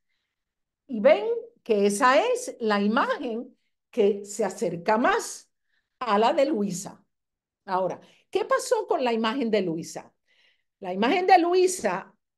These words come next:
cuando ella termina la escultura y la instala en la iglesia de Bayamón, aquí está,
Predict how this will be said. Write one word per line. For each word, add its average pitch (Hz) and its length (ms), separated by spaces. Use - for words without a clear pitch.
cuando 180 260
ella 247 200
termina 302 500
la 277 60
escultura 254 580
y 190 60
la 170 120
instala 247 600
en 175 120
la 156 80
iglesia 185 440
de 277 100
Bayamón, 262 640
aquí 208 340
está, 392 320